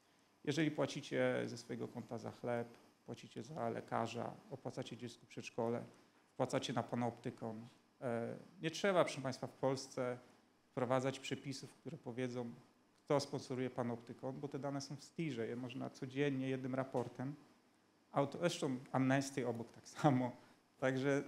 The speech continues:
to jakby w tym zakresie Putin ma gorzej. E, on musiał do tego zrobić ustawę, my nie musieliśmy zrobić ustawy.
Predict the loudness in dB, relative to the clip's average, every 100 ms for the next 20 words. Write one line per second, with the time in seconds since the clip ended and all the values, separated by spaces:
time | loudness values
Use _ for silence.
0 | 0 2 4 2 2 2 2 -2 2 4
1 | 6 6 6 6 6 6 4 2 0 0
2 | 2 6 8 10 8 8 2 -6 -16 -20
3 | _ _ _ _ -2 0 2 0 0 0
4 | 0 -2 -4 -4 -2 -2 -4 -6 -12 -2
5 | 0 2 0 0 -2 -4 -4 -4 -6 -10
6 | -18 -20